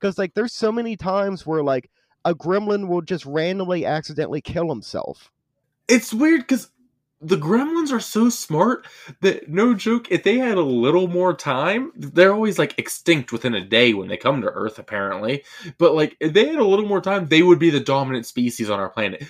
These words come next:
Speaker 2: They learn extreme skills, pop culture references, and everything in the matter of seconds.
Speaker 1: Oh, yeah, they know how to, like, work ice cream machines. They know how to, like, they love booze. They're drinking all the time.
Speaker 2: Yeah, they, they know what's up.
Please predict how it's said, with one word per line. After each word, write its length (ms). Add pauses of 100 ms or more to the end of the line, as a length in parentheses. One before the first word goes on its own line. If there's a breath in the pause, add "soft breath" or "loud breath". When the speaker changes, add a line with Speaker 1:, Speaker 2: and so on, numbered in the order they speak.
(200 loud breath)
Speaker 2:
They 240
learn 360
extreme 520
skills, 540
pop 320
culture 380
references, 560
and 140
everything 520
in 80
the 80
matter 320
of 100
seconds. 640 (640)
Speaker 1:
Oh, 100
yeah, 200
they 160
know 220
how 220
to, 120
like, 280
work 360
ice 220
cream 260
machines. 680
They 120
know 200
how 200
to, 120
like, 240 (140 soft breath)
they 160
love 380
booze. 520
They're 180
drinking 460
all 160
the 100
time. 460 (540)
Speaker 2:
Yeah, 280
they, 280
they 200
know 300
what's 340
up. 300